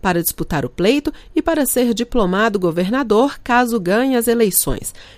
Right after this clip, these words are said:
De acordo com a legislação eleitoral, se Arruda vencer e as condenações forem confirmadas, será convocada uma nova eleição se ele tiver recebido mais da metade dos votos válidos. Caso contrário, o segundo colocado na disputa é quem toma posse.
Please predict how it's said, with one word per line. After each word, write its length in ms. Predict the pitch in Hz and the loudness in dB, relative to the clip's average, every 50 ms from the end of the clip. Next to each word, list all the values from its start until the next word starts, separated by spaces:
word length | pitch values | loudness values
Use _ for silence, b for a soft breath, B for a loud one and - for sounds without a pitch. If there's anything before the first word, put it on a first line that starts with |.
| B - | B -4
De 100 | 170 170 | -2 -2
acordo 400 | 160 - - 175 175 180 180 170 | -2 0 0 2 4 4 4 4
com 160 | - 190 170 | 2 0 0
a 80 | 160 | 0
legislação 760 | 170 175 214 226 - 220 220 220 196 190 - - 240 254 247 | 2 2 0 0 0 -2 -2 -2 -2 -2 -2 -2 0 0 2
eleitoral, 540 | 196 156 151 156 - 240 240 233 208 196 208 B B B B B | 2 0 0 -2 -2 -2 -2 0 0 -2 -2 B B B B B
se 160 | - - 285 | -4 0 0
Arruda 400 | 269 254 196 170 170 - - 175 | 2 4 6 6 6 8 6 6
vencer 600 | 165 208 247 294 277 - - - 214 196 190 - B B B B - | 4 4 4 4 4 2 2 2 2 2 2 0 B B B B -4
e 100 | 185 175 | 0 0
as 160 | 160 175 - | 2 2 0
condenações 840 | - - 254 254 262 254 254 240 208 190 - - 233 226 233 - - - | -2 -2 -2 -2 0 0 0 0 0 0 -2 0 0 0 2 0 0 -2
forem 240 | - 185 165 160 | -2 -2 -2 -2
confirmadas, 960 | - - - 262 330 349 - - 196 151 143 165 180 202 233 220 170 165 - B B B B B | -4 -2 0 2 2 2 0 -2 -4 -4 -2 -2 0 0 0 0 0 -2 -6 B B B B B
será 300 | - - 202 185 190 202 | -6 -2 0 2 2 0
convocada 760 | - - 254 254 269 277 262 233 - 214 208 220 220 196 220 220 | 0 -2 -2 0 0 0 0 -2 0 0 0 0 2 2 0 0
uma 160 | 214 190 180 | 0 0 0
nova 400 | 180 175 196 233 269 277 277 285 | 2 2 2 2 0 2 2 2
eleição 480 | 285 285 320 302 - - - 233 294 B B B B B | 2 2 2 0 0 2 2 2 0 B B B B B
se 140 | - - 180 | -4 0 0
ele 100 | 160 160 | 0 2
tiver 260 | - - 165 160 165 | 0 -2 -2 -2 -2
recebido 600 | 165 190 196 - 285 294 220 196 233 269 226 277 247 | -2 -4 -2 -2 -2 -2 0 -2 -2 0 0 0 2
mais 300 | 226 226 233 240 233 226 | 2 2 2 0 2 2
da 100 | 233 240 | 0 0
metade 540 | 247 254 247 - 254 262 294 311 294 269 | 0 0 -2 0 0 2 2 2 0 0
dos 180 | 226 254 233 220 | 0 -2 -2 0
votos 400 | 202 220 226 220 - 226 175 151 | 0 0 0 0 -2 -4 -4 -2
válidos. 500 | 151 156 135 127 131 - - - - B B B B B B - | -2 -2 -2 -2 -4 -6 -6 -8 -10 B B B B B B -8
Caso 320 | - 165 135 139 147 156 | -4 -2 -2 0 -2 -2
contrário, 640 | - - 226 240 226 - - 196 196 214 208 175 B B B B - | -2 0 0 0 0 0 0 0 0 2 0 0 B B B B -4
o 80 | 170 | -2
segundo 420 | 160 - 190 160 151 156 160 - 151 | -2 0 0 0 0 -2 -2 -2 -2
colocado 440 | - 170 151 - - 151 135 143 139 | -4 -4 -4 -4 -4 -6 -4 -2 -2
na 140 | 143 143 | -2 -2
disputa 500 | 175 277 320 - - - 240 262 - 311 | -2 -2 -2 -2 -2 -2 -2 -2 0 -2
é 80 | 294 277 | -2 -2
quem 200 | - 269 254 247 | -2 -2 -2 -2
toma 280 | - 269 262 262 285 247 | 0 0 2 2 0 0
posse. 560 | - - 160 135 135 - - - - - | -2 -4 -4 -4 -2 -4 -6 -8 -10 -12